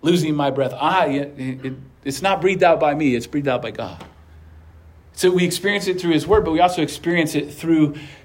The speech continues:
the work of his spirit, the helper who witnesses of Jesus and empowers his people for the life that he set before us.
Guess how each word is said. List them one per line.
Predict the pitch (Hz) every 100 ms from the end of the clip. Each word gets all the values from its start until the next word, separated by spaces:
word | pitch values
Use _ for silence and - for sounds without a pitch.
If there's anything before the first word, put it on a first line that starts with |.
| -
the | 135 151
work | 151 151
of | 139
his | 131
spirit, | 120 - - 226 190 127
the | 135
helper | - - 214 214 170
who | 123 139
witnesses | 139 202 202 202 - 151 -
of | 160 156 - - - -
Jesus | 117 202 220 175 147
and | 165 156
empowers | 147 147 180 196 202 185
his | 190 180
people | 175 202 185 175
for | 151 156
the | 147
life | 151 180 208
that | 180
he | 151 165
set | - 165 -
before | 127 - 190 208
us. | 147 107 -